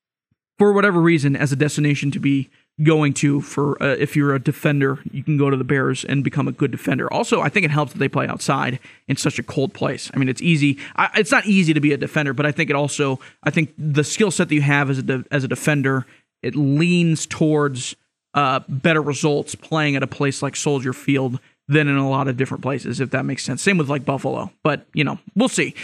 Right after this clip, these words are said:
Anyways, uh, oh, quick stat. Sorry, I, I skipped over this. Quick stat of the day for you for the New York Jets. Uh, I read somewhere that they had two yards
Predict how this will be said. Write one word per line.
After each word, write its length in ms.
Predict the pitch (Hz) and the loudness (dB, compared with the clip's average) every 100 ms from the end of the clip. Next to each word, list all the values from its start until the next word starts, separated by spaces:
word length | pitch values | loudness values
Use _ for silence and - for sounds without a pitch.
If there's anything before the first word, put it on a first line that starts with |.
| - | -6
Anyways, 400 | - 214 143 127 - _ - | 2 2 2 -4 -16 _ 0
uh, 160 | 170 151 | 2 4
oh, 120 | 196 | 2
quick 260 | - 262 294 | 2 0 0
stat. 300 | - 143 143 | 0 0 0
Sorry, 260 | 214 165 135 | 2 2 2
I, 160 | 180 160 | 0 0
I 40 | 170 | -2
skipped 260 | - 165 | -2 0
over 140 | 147 143 | 0 -2
this. 140 | 131 | -8
Quick 280 | - 247 - | -2 -2 -2
stat 320 | - 196 185 | 0 2 2
of 60 | 151 | 0
the 60 | |
day 200 | 139 143 | 2 0
for 180 | 135 143 | 0 -2
you 100 | 135 | -2
for 200 | - 151 | -2 -2
the 80 | 139 | 0
New 80 | 139 | 0
York 180 | 139 | 0
Jets. 320 | 127 135 139 - - _ - | 0 -2 -2 -8 -20 _ -2
Uh, 140 | 147 | 0
I 60 | - | 2
read 240 | 147 156 | 2 0
somewhere 320 | - 165 156 147 | 0 0 0 0
that 160 | 139 | 0
they 100 | 143 | 0
had 320 | 147 143 131 | 2 0 -2
two 280 | - - 190 | -4 -2 0
yards 580 | 170 143 147 165 - | 2 2 0 -2 -8